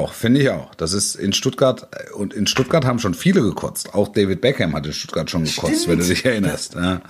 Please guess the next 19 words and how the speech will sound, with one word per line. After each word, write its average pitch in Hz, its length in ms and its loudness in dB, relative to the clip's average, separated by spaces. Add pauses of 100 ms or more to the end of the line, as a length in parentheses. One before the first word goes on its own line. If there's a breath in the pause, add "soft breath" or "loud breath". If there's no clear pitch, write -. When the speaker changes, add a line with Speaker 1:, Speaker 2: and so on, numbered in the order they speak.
(120)
Speaker 1:
ja. 165 380 -2
Speaker 2:
W 156 100 4
M 190 300 2
Speaker 1:
Ja. - 80 -20
Speaker 2:
zwei - 760 -2
sechs, 208 360 -4
Speaker 1:
So - 260 -6
Speaker 2:
richtig? 87 120 4
Speaker 1:
ist 90 160 2
das, 120 340 0
so 85 120 0
ist 80 220 -2
das, 127 160 0
Speaker 2:
Ja, 127 120 -4
Speaker 1:
so 69 80 -8
ist 71 200 -6
das, 110 60 -2
Speaker 2:
stimmt. 202 180 -4
Speaker 1:
genau, 85 340 0